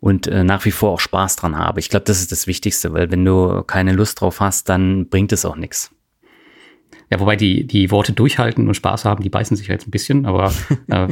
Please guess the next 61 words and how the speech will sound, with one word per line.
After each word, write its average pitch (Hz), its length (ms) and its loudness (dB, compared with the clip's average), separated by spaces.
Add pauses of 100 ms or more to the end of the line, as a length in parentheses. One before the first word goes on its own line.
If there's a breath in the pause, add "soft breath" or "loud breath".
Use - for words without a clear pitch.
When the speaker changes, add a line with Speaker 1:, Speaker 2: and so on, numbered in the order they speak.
(100)
Speaker 2:
auf, 104 180 -2
ist - 200 -4
auf 110 80 -2
jeden 110 120 0
Fall 110 100 2
gut - 160 -4
zu 113 80 4
hören, 113 140 4
dass 95 100 0
du 98 60 -4
noch 98 80 0
Spaß 98 320 -4
hast, 104 140 -6
weil 98 80 -2
ansonsten 98 500 0
müsstest - 280 -2
du - 60 0
halt 92 140 0
irgendwann 95 260 2
auch 98 140 0
mal 92 240 2 (360 loud breath)
den 104 60 4
Fokus 104 400 2
auf 85 80 -6
das - 160 -4
eine 92 220 2
oder 92 100 0
das 85 80 -2
andere 95 260 2
setzen, 92 380 -2
weil 92 100 -2
ansonsten 95 440 -6
machst 92 180 -4
du - 60 -10
dich 98 160 -8
auch 101 80 -6
irgendwann 101 220 -4
kaputt. 101 300 -4 (300)
Speaker 1:
Genau, 123 380 2 (160)
und 101 220 2
das 107 120 0
ist 113 120 0
ja 107 100 2
die 101 80 0
große 107 300 2
Herausforderung. 104 580 2
Und 98 60 2
ich 90 100 -2
habe 101 100 0
von 95 120 -4
vornherein 98 340 2
gesagt, 95 420 0
äh, 95 260 0
ich - 180 -6
mache 104 240 -2
Finanzrocker 95 560 -2
weiter, 95 320 0
aber 90 180 0
eben 92 240 -2
auf 87 80 -8
Sparflamme. 104 720 0